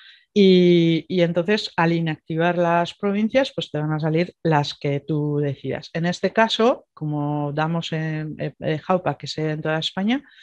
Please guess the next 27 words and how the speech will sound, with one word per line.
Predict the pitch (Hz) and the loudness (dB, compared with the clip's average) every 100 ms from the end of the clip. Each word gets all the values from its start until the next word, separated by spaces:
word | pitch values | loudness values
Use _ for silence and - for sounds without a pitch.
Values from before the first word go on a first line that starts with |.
| - - | -12 -4
pues | 160 - - | -4 -4 -2
están | 147 - 165 165 | -4 -2 -2 0
todos | - 160 156 | 0 0 0
los | 151 147 - | -4 -6 -2
cifs | 196 180 | -2 -2
de, | - 147 | -4 -4
todos | - 151 151 147 | -4 -4 -4 -2
los, | 147 147 147 143 | -2 -2 -4 -4
de | 151 | -4
todas | 147 156 | 2 2
las | 156 - | 2 -2
provincias, | 165 165 208 160 | -4 -2 -2 -2
de | 151 | -2
todas | 156 151 | -2 -2
las | 151 - | -4 -2
poblaciones, | 165 180 180 214 240 294 - - - _ | 2 2 2 2 2 0 -6 -20 -20 _
y | 196 220 254 | 2 4 2
vamos | 160 160 170 170 | -2 -4 -4 -6
a | |
meter, | 165 160 196 220 - | -6 2 2 2 2
pues, | 175 - - _ | 2 0 -12 _
como | - 160 156 | -6 -2 -2
no, | 175 233 - _ - | -2 -4 -6 _ -2
el | 151 | 0
de, | 147 143 139 135 - _ | 0 0 -2 -4 -8 _
el | 143 139 | -2 0
de, | 139 135 135 127 - | 0 -2 -4 -8 -12